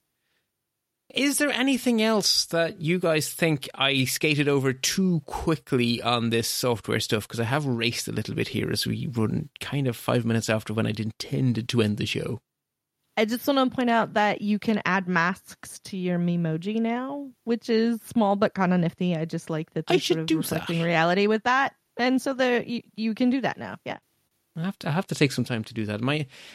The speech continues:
Speaker 1: I also need to figure out if the Memoji has become a little bit more realistic in terms of adding the grey into my beard. 'Cause me, <laughs> Memoji me looks like me,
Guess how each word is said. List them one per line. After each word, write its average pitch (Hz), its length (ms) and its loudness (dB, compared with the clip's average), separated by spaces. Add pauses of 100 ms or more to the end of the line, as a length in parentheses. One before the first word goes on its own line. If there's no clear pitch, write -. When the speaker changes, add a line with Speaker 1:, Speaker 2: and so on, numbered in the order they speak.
(240)
Speaker 1:
I - 80 -2
also 202 300 0
need 269 120 2
to 185 60 -2
figure 160 200 0
out 151 100 2
if 131 80 -2
the 143 80 0
Memoji 135 520 2
has 123 140 2
become 123 260 2
a 120 60 4
little 175 280 2
bit 190 140 -2
more 170 220 2
realistic 127 580 0
in 117 140 -2
terms 117 280 -2
of 113 140 -2
adding 120 380 0
the 113 160 2
grey 117 340 2
into 110 220 0
my 110 160 2
beard. 120 400 -2 (600)
'Cause 131 240 2 (320)
me, 185 180 2
<laughs> - 20 -4
Memoji 214 640 0
me 208 320 2
looks 180 360 0
like 202 240 0
me, 160 500 0